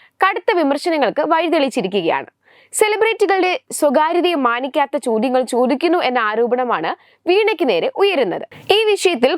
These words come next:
കൂടുതൽ വിവരങ്ങൾ പങ്കുവയ്ക്കുന്ന ഒരു വീഡിയോ യൂട്യൂബർ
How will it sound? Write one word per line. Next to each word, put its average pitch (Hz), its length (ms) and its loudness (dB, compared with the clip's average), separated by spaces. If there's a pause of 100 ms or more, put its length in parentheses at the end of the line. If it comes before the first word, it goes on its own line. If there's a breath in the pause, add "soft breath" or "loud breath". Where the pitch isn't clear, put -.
(100)
കൂടുതൽ 427 420 2
വിവരങ്ങൾ 320 420 2 (320)
പങ്കുവയ്ക്കുന്ന 269 600 0 (160)
ഒരു 311 220 2
വീഡിയോ 262 280 2 (200)
യൂട്യൂബർ 285 420 0